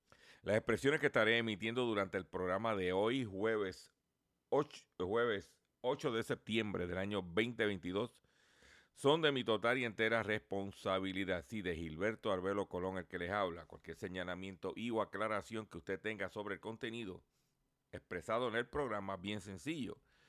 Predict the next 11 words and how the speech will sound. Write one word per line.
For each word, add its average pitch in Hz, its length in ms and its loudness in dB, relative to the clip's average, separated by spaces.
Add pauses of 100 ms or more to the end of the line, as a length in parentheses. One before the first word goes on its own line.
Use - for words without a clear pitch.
(280)
Usted 98 240 -6
entra 104 200 -2
a 107 40 0
mi 104 100 -4
página 98 380 -2
doctor 90 360 -8
chopper 110 300 -2
punto 101 320 -6
com 170 260 -2 (380)
y 95 160 -8
ahí 113 380 -6